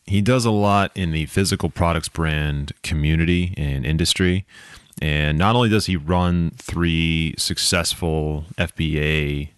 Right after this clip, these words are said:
based niches, like, he runs brands in three F-, in three niches, and he runs everything through Amazon F B A. Uh, but he also runs, uh, one of those brands off of Amazon, and he does that in addition to Amazon. So,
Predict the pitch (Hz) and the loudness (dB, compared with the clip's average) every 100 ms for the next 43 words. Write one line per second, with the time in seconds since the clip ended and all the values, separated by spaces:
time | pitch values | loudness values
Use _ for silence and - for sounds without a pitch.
0 | _ - 87 76 - - - 82 85 - | _ -4 -2 0 -4 -8 -4 -2 0 -2
1 | 50 - - - - 80 90 92 73 87 | -6 -6 -6 -6 -4 0 2 0 0 0
2 | 82 80 - 76 73 - 85 80 73 - | 2 0 -2 -4 -6 -6 -2 0 -2 -6
3 | - 71 80 98 85 73 50 57 - - | -8 -6 0 0 2 -2 -4 -8 -8 -8
4 | 71 82 90 101 107 101 98 90 90 82 | -2 0 2 2 2 0 0 0 0 0
5 | 76 76 73 69 69 - 65 64 - - | 0 -2 -2 -2 -4 -6 -8 -8 -10 -12
6 | - - - - - 69 69 85 107 135 | -14 -14 -14 -16 -8 -4 -2 2 2 2
7 | - 110 101 98 95 92 90 87 - - | 2 2 2 2 2 2 2 -2 -4 -6
8 | 69 73 98 107 90 - 80 78 - 107 | -4 0 2 2 0 0 -2 -2 0 0
9 | 113 98 - - 69 - - - - - | 0 -4 -8 -8 -6 -8 -8 -12 -14 -20
10 | - - - _ - 69 69 73 78 76 | -20 -20 -20 _ -6 -4 -2 -2 -2 -2
11 | 76 73 78 76 101 - 80 107 85 69 | -4 -4 -4 -2 0 -2 -2 0 0 -4
12 | 67 64 67 - 82 76 | -6 -4 -2 0 2 0